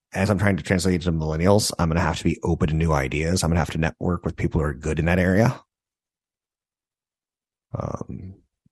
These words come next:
but I knew Generation X needed a voice, and I was at the right place at the right time. And I took the opportunity.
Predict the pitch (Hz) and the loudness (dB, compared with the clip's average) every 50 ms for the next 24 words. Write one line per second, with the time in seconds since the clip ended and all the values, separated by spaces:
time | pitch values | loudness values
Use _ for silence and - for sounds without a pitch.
0 | _ _ - - _ _ - 92 87 90 92 90 98 101 104 101 98 92 87 82 | _ _ -20 -20 _ _ 2 2 4 4 4 4 4 6 6 6 6 4 4 2
1 | 80 85 - - - - _ _ _ _ _ _ _ _ _ _ _ _ _ _ | -2 -4 -6 -10 -14 -18 _ _ _ _ _ _ _ _ _ _ _ _ _ _
2 | _ _ _ - 104 98 92 92 - - 87 82 - - - 90 80 71 67 71 | _ _ _ 0 2 2 2 2 2 0 0 -2 -2 0 0 0 0 0 -2 -4
3 | 71 69 71 78 78 69 64 - - 80 73 67 65 - - - - 85 80 73 | -4 -4 -2 -2 -2 -2 -2 -4 -4 -4 -4 -6 -6 -8 -8 -6 -4 -4 -4 -4
4 | 67 - 71 - 71 76 76 - - 76 76 - - - - - 65 64 67 64 | -4 -6 -4 -4 -4 -4 -4 -4 -4 -4 -4 -4 -6 -8 -8 -6 -6 -6 -6 -6
5 | - - 65 64 65 65 65 65 - _ _ _ _ _ _ _ _ _ _ _ | -6 -6 -4 -4 -4 -6 -6 -10 -12 _ _ _ _ _ _ _ _ _ _ _
6 | _ _ _ _ _ _ _ _ - - 85 78 78 80 76 - - - 95 - | _ _ _ _ _ _ _ _ -6 -4 -2 0 0 0 -2 2 4 4 4 6
7 | - 82 76 62 67 - - - - - 90 87 87 - - 180 175 | 4 2 4 2 0 -2 -4 -4 -2 0 2 2 4 4 4 4 4